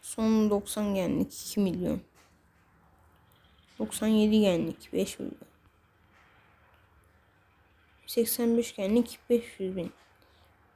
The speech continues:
Yüz sekiz genlik seksen dokuz milyon mu? Oha. Eğer bir gün emekliye ay-, ayrıldırırsam ben adama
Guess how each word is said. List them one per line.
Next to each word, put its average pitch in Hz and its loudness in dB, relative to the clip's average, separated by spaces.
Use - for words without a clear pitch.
Yüz 220 -2
sekiz 247 -4
genlik 240 2
seksen 262 4
dokuz 254 0
milyon 254 6
mu? 233 6
Oha. 214 -2
Eğer 190 0
bir 208 2
gün 214 2
emekliye 214 0
ay-, 220 0
ayrıldırırsam 233 2
ben 180 -2
adama 185 -2